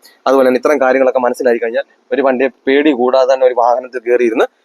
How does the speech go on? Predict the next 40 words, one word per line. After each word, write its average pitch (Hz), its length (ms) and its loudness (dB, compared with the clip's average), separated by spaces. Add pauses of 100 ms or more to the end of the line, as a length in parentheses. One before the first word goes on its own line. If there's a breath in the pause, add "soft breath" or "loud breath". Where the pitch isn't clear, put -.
(200)
എടുക്കാനും 151 400 2
ഒക്കെ 120 180 0
സാധിക്കും. 139 260 -2
ഇതാണല്ലോ 117 300 -2
നിങ്ങളെ 156 240 -4
കാണിക്കുന്നത്, 190 380 0
ഞാൻ 196 120 2
ഇതാണ് 139 200 0
ലാസ്റ്റ് 156 240 0
ആയിട്ട് 202 160 -2
കൊടുത്തിട്ടില്ല, - 380 0 (440)
ചെറിയൊരു 170 320 2
സ്ലോപ്പാണ് 196 460 2
മുമ്പോട്ട്, 165 320 -2 (300)
കണ്ടാ? 156 140 0 (300)
എന്നിട്ട് 190 200 0
നമ്മൾ 175 260 2 (340)
ഇവിടെ 208 200 0
കയറി 208 160 2
വരുമ്പോഴേ 208 260 0
നിരപ്പാകത്തുള്ളൂ. 123 520 -2 (360)
അപ്പൊ 143 100 0 (120)
ഇവിടെ, 214 160 2
ഇവിടെ, 208 140 4
ഇവിടം 226 220 0
വരെ 214 120 4
എന്ത് 202 100 -2
ചെയ്യുന്നത്? 180 320 0
ഒരു 175 120 -12
സ്ലോപ്പാണ്, 185 440 0
ബ-, 147 160 2
മുന്നോട്ടാണ് 175 460 -2
പോകുന്നത്. 104 240 -8 (520)
കാരണം 214 200 0 (160)
എന്നാലേ 226 320 2
എന്ത് 208 100 -8
ചെയ്തു, 196 160 -4 (480)
സ്ലോപ്പാണ്. 214 340 0
അപ്പൊ 196 100 -2 (140)
എന്നിട്ട് 214 220 0